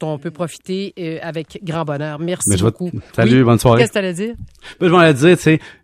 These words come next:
Speaker 2: j'aime beaucoup mes enfants, mais ils prendront mes réels, puis l'assurance, ben, elle sera petite, <laughs> c'est tout.
Speaker 1: C'est tout. Ben, garde,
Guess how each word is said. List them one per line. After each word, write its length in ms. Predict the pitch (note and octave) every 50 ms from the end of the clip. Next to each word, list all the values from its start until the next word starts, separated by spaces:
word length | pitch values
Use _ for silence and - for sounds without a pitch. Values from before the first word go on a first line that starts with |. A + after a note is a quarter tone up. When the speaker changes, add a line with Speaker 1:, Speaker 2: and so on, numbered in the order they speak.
| _
Speaker 2:
j'aime 340 | - C#3 C#3 G#2+ D3+ D#3 C#3+
beaucoup 220 | C3 - - A3+
mes 220 | F#3 D#3 C#3+ A#2+ B2+
enfants, 340 | A#2+ A2 G#2 - - E3 C#3
mais 320 | A2+ G2+ G2 G2 G2 G2+
ils 100 | G#2+ G#2+
prendront 300 | - - F3+ F#3 F#3 G#3
mes 160 | G3 F3 D#3+ C3+
réels, 320 | A#2+ A2+ A2+ A#2+ C#3 C#3+
puis 60 | - B2+
l'assurance, 420 | B2 - - A#2 A2+ C#3+ C#3 G#2+
ben, 200 | G#2+ G#2 G2 G2 -
elle 140 | - C3+ B2
sera 140 | - -
petite, 360 | - - - - - - - _
<laughs> 40 |
c'est 240 | - - - G#3 G3 -
tout. 180 | - - G3+ -
Speaker 1:
C'est 340 | - - - A#3+ B3+ - E3
tout. 180 | - D4+ D#4+ B3
Ben, 120 | G#3+ F#3+
garde, 220 | F#3 A3 A#3+ C4